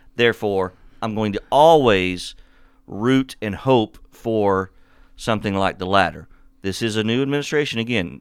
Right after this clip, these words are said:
a new, um, a new chancellor and a new A D. And power to the A D, which they really haven't had in the past, is something a little new. Can that materialize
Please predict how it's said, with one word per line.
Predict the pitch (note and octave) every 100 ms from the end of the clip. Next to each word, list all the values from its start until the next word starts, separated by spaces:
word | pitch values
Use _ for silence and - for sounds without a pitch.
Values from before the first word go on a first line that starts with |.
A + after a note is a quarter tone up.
| _ G2
a |
new, | G2 G#2 A2 G#2
um, | G2 F2+ E2 _ _ _
a | F#2+
new | F#2+
chancellor | B2+ B2 B2 C3 -
and | G#2+ A2+ B2
a |
new | A#2 A#2+
A | A#2+ A#2+
D. | B2+ B2+ E2+ D#2+ - - _ -
And | G#2+ F#2
power | B2+ A#2+ C3 A#2+
to | - C#3+
the | C3+ C3
A | C3 C3
D, | C3+ B2+ F#2 G#2 - _ _ _ _
which | - A2 - - - - _ -
they | A2
really | A2+ B2+ C3
haven't | C#3+ C#3
had | C#3+ G#3 B2 G#2+ D3+ - _ _ _ _
in | G#2
the | G2
past, | G#2 F#2 A#2+ - - _ _ _ _ _ _ _ _ _ _ _ _ _ -
is | A#2 C3
something | - D3+ C#3+ C#3
a |
little | C3+ C3
new. | A#2+ A#2 B2 B2 - - - - _ _
Can | C3+ C3
that | B2+ B2+
materialize | A#2 B2 A2+ G#2 G#2 G#2+ G2+